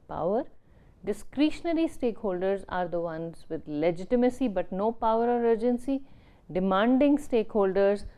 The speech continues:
are the ones that have only urgency and no power or legitimacy. I'll just show you all of these in greater detail. Okay,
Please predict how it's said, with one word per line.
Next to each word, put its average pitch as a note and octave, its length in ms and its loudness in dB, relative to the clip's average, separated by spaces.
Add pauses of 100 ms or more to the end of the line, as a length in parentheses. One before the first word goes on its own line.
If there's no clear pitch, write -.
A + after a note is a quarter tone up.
(200)
are F#3 240 -2
the F#3+ 160 0
ones F3+ 460 -2 (320)
that F#3 280 -2
have G#3 560 2 (600)
only G#3 500 -2 (120)
urgency A#3 840 6 (280)
and F#3 220 -6
no B3 200 2 (120)
power F#3 480 2
or G3+ 280 0 (400)
legitimacy. E3+ 760 -4
I'll C4+ 140 4
just A4 180 0
show A3+ 220 2
you A3 180 4
all G#3+ 220 2
of A3 120 0
these G3 220 -4
in F#3+ 180 -6
greater E3 400 -6
detail. D#3+ 400 -10 (960)
Okay, - 220 -10